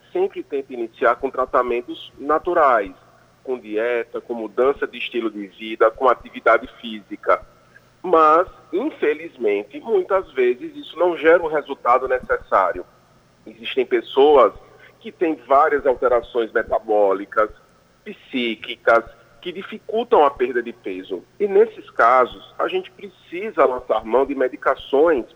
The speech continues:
para esse controle. E é uma frase que eu já venho falando nessa coluna desde que ela começou. A diferença entre o remédio e o veneno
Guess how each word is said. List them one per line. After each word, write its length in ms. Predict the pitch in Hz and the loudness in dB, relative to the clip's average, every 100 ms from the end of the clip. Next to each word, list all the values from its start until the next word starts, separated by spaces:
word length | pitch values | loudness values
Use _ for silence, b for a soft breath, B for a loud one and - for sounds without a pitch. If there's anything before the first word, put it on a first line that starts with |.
| - | 0
para 260 | - 135 117 | 2 2 -2
esse 200 | - 123 | -10 -10
controle. 580 | 117 101 - 90 - - _ _ b b b - | -10 -8 -10 -10 -12 -20 _ _ b b b -6
E 120 | 151 | -2
é 40 | |
uma 180 | 180 147 | 0 -2
frase 560 | - - 113 104 95 90 _ | -4 0 2 2 -2 -18 _
que 120 | - | -4
eu 100 | 123 | -2
já 120 | 139 123 | 0 0
venho 200 | 127 143 | 0 -2
falando 360 | - 123 120 110 | 0 0 0 -4
nessa 280 | 104 - | -6 -6
coluna 640 | 104 101 98 110 107 98 92 _ _ - | -4 -2 -2 -2 -2 -2 -6 _ _ -4
desde 340 | 135 147 135 | -4 -4 -6
que 100 | 139 | 0
ela 160 | 123 127 | 0 0
começou. 720 | 131 127 127 - 101 90 85 _ _ _ b _ | -2 -2 -4 -4 -6 -4 -8 _ _ _ b _
A 120 | 101 104 | -2 -2
diferença 880 | 113 - 110 110 131 143 - 135 - | -2 0 0 2 -2 -4 -2 -4 -2
entre 320 | 123 143 147 135 | -2 -2 -2 -4
o 40 | |
remédio 580 | 135 123 107 104 98 104 | 0 -2 0 -2 -2 -8
e 40 | |
o 80 | 101 | -6
veneno 600 | 101 101 120 120 107 95 | -2 2 2 2 0 -4